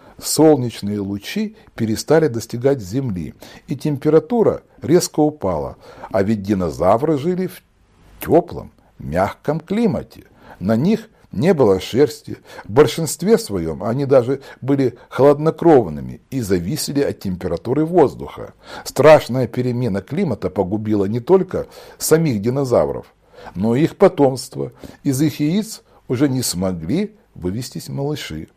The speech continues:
Только маленькие, шустрые, покрытые шерстью, млекопитающие смогли уцелеть. А Аркаша не только всё видел, но главное –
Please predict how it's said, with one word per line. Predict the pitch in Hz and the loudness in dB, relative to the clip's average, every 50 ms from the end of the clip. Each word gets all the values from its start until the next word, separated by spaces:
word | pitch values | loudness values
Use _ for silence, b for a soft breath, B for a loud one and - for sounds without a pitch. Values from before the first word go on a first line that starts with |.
| B B B B B B B B B B | B B B B B B B B B B
Только | - 151 160 151 147 - 147 135 127 b b b b | 4 4 4 4 4 2 2 2 2 b b b b
маленькие, | - 123 127 147 151 147 113 92 85 85 - - - 85 95 | -6 2 6 8 8 8 8 4 -2 -6 -10 -12 -12 -12 -10
шустрые, | - - - 147 165 160 - - - - 85 78 76 | -10 -4 0 2 2 2 2 -2 -8 -8 -8 -8 -8
покрытые | - - 120 117 - 143 139 135 - 127 123 | -4 -4 -4 -2 0 -2 -2 -2 -2 -2 -2
шерстью, | 113 - - 143 156 - - - - - 65 65 - B B B | -2 -2 0 2 2 2 0 -2 -12 -14 -14 -14 -16 B B B
млекопитающие | B 90 107 113 110 - 110 - - 95 87 - 165 185 185 156 127 104 - - - 92 92 90 | B 0 0 0 0 0 -4 -6 -6 -4 4 6 8 8 8 6 4 -2 -6 -10 -10 -8 -8 -8
смогли | - - 110 117 127 135 143 151 151 | -8 -6 -6 -6 -4 -4 -4 -4 -4
уцелеть. | - 143 127 - - 147 131 110 78 65 - _ _ _ b b b b b | -4 -6 -6 -4 -4 -2 -2 -2 -4 -6 -8 _ _ _ b b b b b
А | b 95 110 117 | b 6 6 6
Аркаша | 120 - - 190 220 180 - - 78 - _ b b b b b b | 6 6 6 8 8 6 6 0 -8 -8 _ b b b b b b
не | - 101 127 135 127 | -4 -2 0 0 2
только | 131 170 208 226 220 220 - 185 | 4 6 6 6 6 4 0 0
всё | 147 - - - - 151 | 0 -2 -8 -4 -2 0
видел, | 147 123 113 92 78 67 69 53 - _ _ _ _ _ B B B B B B | 0 0 -2 -6 -6 -8 -10 -12 -12 _ _ _ _ _ B B B B B B
но | B 71 101 107 104 | B -2 0 0 0
главное – | 87 - 69 57 73 113 165 196 196 143 92 76 65 57 50 50 50 - - | -2 -4 -2 4 6 8 10 10 10 8 4 -4 -10 -12 -12 -16 -18 -20 -20